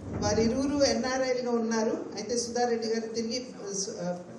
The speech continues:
భారతదేశానికి తిరిగి రావడం జరిగింది.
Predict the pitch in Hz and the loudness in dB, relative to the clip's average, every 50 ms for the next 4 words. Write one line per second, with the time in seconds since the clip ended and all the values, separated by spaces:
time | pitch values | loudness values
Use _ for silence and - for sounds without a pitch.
0 | - - - - - - - - - 185 196 214 214 202 196 247 233 233 247 233 | -16 -16 -18 -16 -14 -14 -14 -12 -8 -4 -2 -2 -2 -2 0 0 0 0 0 -2
1 | 226 226 - - 233 226 220 233 233 233 214 196 196 196 202 196 185 180 170 - | -4 -4 -6 -4 -4 -2 -2 -2 -2 -2 -2 -2 -4 -4 -4 -4 -4 -4 -4 -4
2 | 175 185 185 - | -4 -8 -8 -8